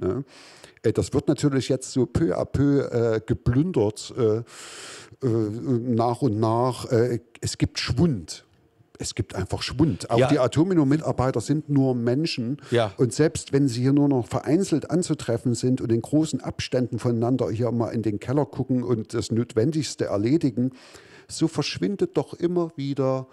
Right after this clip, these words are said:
Speaker 1: in der Hosentasche eine
Speaker 2: Ja,
Speaker 1: Rolle
Speaker 2: das
Speaker 1: Klopapier.
Speaker 2: das ist dann aber auch eigentlich schon Diebstahl. Also eigentlich müsste man da
Speaker 1: Mundraub, würde ich
Speaker 2: Ja.
Speaker 1: in dem Fall
Speaker 2: Ja,
Speaker 1: sagen.
Speaker 2: müsste man eigentlich noch ein
Speaker 1: Mundraub.
Speaker 2: bisschen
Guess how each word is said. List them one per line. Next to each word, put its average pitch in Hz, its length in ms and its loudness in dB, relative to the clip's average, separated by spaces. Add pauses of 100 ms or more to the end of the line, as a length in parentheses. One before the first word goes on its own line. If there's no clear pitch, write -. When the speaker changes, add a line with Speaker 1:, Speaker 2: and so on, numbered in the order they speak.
(340)
Speaker 1:
in 101 120 -10
der 92 180 -4
Hosentasche 113 800 -2
eine 95 320 -6 (220)
Speaker 2:
Ja, 107 140 -2
Speaker 1:
Rolle 113 340 0
Speaker 2:
das 120 140 -8
Speaker 1:
Klopapier. 95 760 -2
Speaker 2:
das 127 160 -2
ist 180 260 -4
dann 165 160 0
aber 175 160 0
auch 180 160 -2
eigentlich 175 240 -6
schon 180 160 0
Diebstahl. 85 600 -2 (120)
Also 113 220 -2
eigentlich 147 320 -6
müsste 180 280 0
man 165 200 -2
da 147 220 4
Speaker 1:
Mundraub, 107 640 4
würde 104 220 4
ich 135 80 2
Speaker 2:
Ja. - 20 -4
Speaker 1:
in 104 80 -2
dem 101 220 2
Fall 95 320 0
Speaker 2:
Ja, 135 180 4
Speaker 1:
sagen. 104 300 0
Speaker 2:
müsste 147 200 0
man 156 120 2
eigentlich 120 140 4
noch 135 60 8
ein 135 100 6
Speaker 1:
Mundraub. 143 280 2
Speaker 2:
bisschen 123 240 2